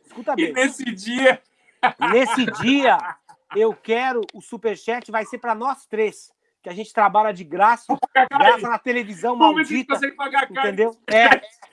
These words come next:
Speaker 1: televisão maldita. Então, o superchat que vocês mandarem vai ser pra gente, entendeu? Porque, ah, cara, até lá vão ser cento e quantas lives, o Gilson?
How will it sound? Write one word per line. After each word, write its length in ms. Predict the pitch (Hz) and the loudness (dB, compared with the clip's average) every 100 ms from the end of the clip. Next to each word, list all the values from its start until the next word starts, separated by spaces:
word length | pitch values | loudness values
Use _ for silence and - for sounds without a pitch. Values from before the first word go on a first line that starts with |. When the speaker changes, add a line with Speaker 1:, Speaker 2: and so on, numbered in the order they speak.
| _ | _
Speaker 1:
televisão 400 | 220 220 202 240 | -4 -4 -4 -2
maldita. 300 | 226 220 247 | -2 -4 -6
Então, 120 | 269 | -8
o 40 | 226 | -8
superchat 680 | 269 262 240 - 247 277 - | -10 -6 -6 -4 -4 -6 -8
que 80 | |
vocês 300 | 240 226 240 | -12 -8 -8
mandarem 320 | 208 208 220 233 | -10 -6 -6 -6
vai 100 | 220 | -10
ser 120 | 240 | -10
pra 200 | 254 247 | -10 -10
gente, 560 | 160 180 226 196 _ | -10 -8 -8 -8 _
entendeu? 400 | 156 165 156 196 214 - _ _ _ | _ -20 -16 -12 -12 -14 _ _ _
Porque, 260 | 190 - 254 | -14 -2 2
ah, 200 | 240 208 | 2 4
cara, 360 | 240 214 143 _ _ | 2 2 -2 _ _
até 320 | - 185 254 233 | -10 -6 -4 -2
lá 160 | 247 | -2
vão 160 | 247 240 | -4 -10
ser 160 | 254 | -14
cento 320 | 226 269 277 254 | -12 -10 -10 -10
e 60 | |
quantas 340 | - 262 240 170 | -10 -8 -10 -4
lives, 380 | 202 247 226 | -2 -2 -6
o 280 | 208 196 165 131 | -10 -10 -12 -12
Gilson? 400 | 202 190 160 | -10 -10 -14